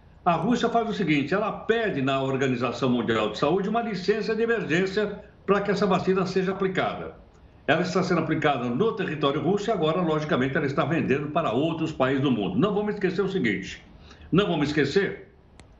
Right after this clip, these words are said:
que é uma briga comercial. Além de tudo, é uma briga comercial só de cachorro grande. E a vacina russa, segundo a informação que eu obtive aqui, ela começa a ser distribuída no mundo no mês de novembro e dezembro. Aí me ocorreu o seguinte:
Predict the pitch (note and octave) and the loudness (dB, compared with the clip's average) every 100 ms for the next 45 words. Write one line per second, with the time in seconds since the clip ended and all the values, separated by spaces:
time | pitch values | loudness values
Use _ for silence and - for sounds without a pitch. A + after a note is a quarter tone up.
0 | - F3 F#3+ - F3+ F#3 - - A3+ G#3 | 0 2 2 0 -2 -2 -2 0 0 0
1 | G#3 G3+ G3 - D#3+ G#2 G2 - - - | -2 0 0 0 0 0 -4 -8 -12 -14
2 | - - - A2+ A3+ F#3 D3 - A3 A3+ | -16 -10 0 2 4 4 2 2 0 0
3 | G#3+ F3 - - B3 A3+ G3 F3 C#3 F#3+ | -2 -4 -2 0 0 -2 -2 -2 0 0
4 | G3+ - G#3 A3 - G3 - G#3 F#3 C#3+ | 0 0 -2 0 0 0 2 0 2 0
5 | A2 E2 E2 - - - - D3+ G#3+ G#3+ | -2 -4 -10 -14 -20 -20 -2 2 2 0
6 | - F3 F3+ F#3+ F3+ F3 E3+ E3+ F#3 F#3 | -4 0 2 2 2 0 -2 -4 -2 0
7 | B2+ D#3+ F3 F3 - E3 C3+ D3+ D3 D3 | 0 0 0 0 0 0 2 2 2 2
8 | C#3 C3+ C3 C#3 C3 B2+ C3 B2+ A#2 D3 | 2 0 -2 -2 -2 -2 0 0 0 0
9 | D3 - F#3+ F#3 - - D#3 F3+ D#3+ C#3 | 0 2 0 0 -4 -2 0 0 -2 0
10 | D#3 D3+ E3+ C#3+ - D3+ C3+ D3 D#3+ F3+ | 0 0 0 0 2 2 2 2 2 0
11 | F3+ A3 D3+ C3+ - - - - E3+ E3+ | 0 -2 -2 -2 -4 -10 -16 -2 2 4
12 | F3+ D#3+ D#3 D#3 C3 G3+ G3 F#3 F3 C#3+ | 2 2 0 0 2 0 0 -2 -2 -2
13 | A#2+ C3+ G#3 C#4 C#4 A#3 A3+ A#3 A#3+ C#3 | -2 0 0 0 0 0 0 -2 -2 0
14 | D3 - - - | 2 0 -4 -14